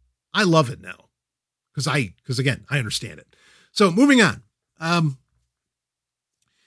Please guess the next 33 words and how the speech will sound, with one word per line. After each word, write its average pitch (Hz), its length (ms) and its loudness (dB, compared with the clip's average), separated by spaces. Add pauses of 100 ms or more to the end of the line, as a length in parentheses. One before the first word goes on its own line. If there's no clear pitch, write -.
(960)
that's, 202 500 0
so 208 100 6
what 185 80 8
do 185 60 8
we 160 100 4
got? 113 240 -2
Let's 143 160 -4
see. 131 80 -4
Highlander 220 400 4
number 190 200 4
one, 185 240 2
The 160 80 2
Rock 175 340 2
number 156 180 0
two, 185 420 2
Hunt 156 160 -2
for 170 100 -4
Red 165 120 0
October 151 720 0
number 120 220 -8
three, 190 580 -2
Entrapment 160 720 -8 (100)
number 127 240 -10
four, 180 460 -2
Zardoz 147 640 -2
number 117 240 -6
five. 180 720 -2 (560)
Let's 190 260 -2
go 170 400 2
to, 165 680 4
uh, 127 220 -4
number 139 380 0
six. - 600 0